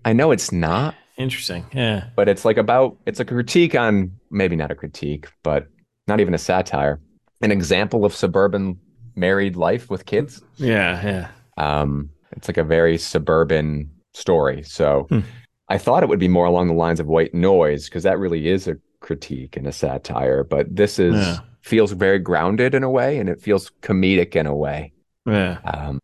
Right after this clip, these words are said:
Speaker 1: so yeah, I'll let you know. It's, so far it's good. I'll def-, I'm definitely gonna pick up some more of his books just because they're easy breezy. They're nice
Speaker 2: Yeah.
Speaker 1: to read so far. Uh, um,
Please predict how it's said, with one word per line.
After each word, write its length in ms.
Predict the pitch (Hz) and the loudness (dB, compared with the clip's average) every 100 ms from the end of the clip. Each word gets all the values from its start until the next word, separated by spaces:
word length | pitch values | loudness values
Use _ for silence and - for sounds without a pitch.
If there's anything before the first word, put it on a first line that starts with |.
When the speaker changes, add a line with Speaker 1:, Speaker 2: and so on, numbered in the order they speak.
| - | -8
Speaker 1:
so 140 | - | 2
yeah, 140 | 139 107 | 4 6
I'll 40 | |
let 140 | 123 120 | 4 2
you 80 | |
know. 240 | 104 82 87 | 2 0 0
It's, 220 | - - | -2 -2
so 140 | - 151 | -2 2
far 160 | 160 | 2
it's 100 | 127 | 2
good. 120 | 143 | 2
I'll 140 | 110 95 | 2 2
def-, 220 | 110 117 | 0 -2
I'm 120 | 104 | -2
definitely 240 | 107 110 104 | -2 -2 -4
gonna 60 | 92 | -6
pick 200 | 101 98 | -4 -4
up 100 | - | -4
some 140 | 90 | -2
more 160 | 87 80 | 0 0
of 80 | |
his 140 | 73 80 | -2 -4
books 400 | 87 117 - - | 0 0 0 -12
just 180 | - - | -12 -8
because 560 | 87 85 78 71 - _ _ - | -4 0 0 -2 -12 _ _ 0
they're 100 | 90 | 2
easy 320 | 87 95 92 82 | 4 2 2 2
breezy. 580 | 85 92 104 123 131 98 _ - | 2 2 2 -2 -4 -10 _ -4
They're 100 | 87 | 0
nice 180 | - 143 | 2 4
Speaker 2:
Yeah. 220 | 135 107 | 4 4
Speaker 1:
to 60 | 90 | 2
read 160 | 101 | 0
so 180 | - 107 | 2 0
far. 440 | 110 113 127 123 - _ | 2 2 2 -4 -16 _
Uh, 140 | 87 90 - | -12 -10 -8
um, 480 | 80 73 73 73 | -6 -4 -2 -4